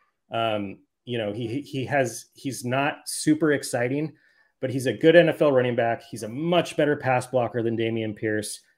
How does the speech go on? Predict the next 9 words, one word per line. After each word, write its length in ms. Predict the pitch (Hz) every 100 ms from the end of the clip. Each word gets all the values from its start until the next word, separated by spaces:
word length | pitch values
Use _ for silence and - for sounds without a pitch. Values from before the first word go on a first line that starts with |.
| _
He's 140 | 110
a 40 | 127
much 240 | 135 131
better 180 | 131 120
pass 320 | - 120 -
catcher 460 | - 151 139 135 117
than 120 | 113
Dameon 380 | 110 107 104 101
Pierce, 360 | 110 104 -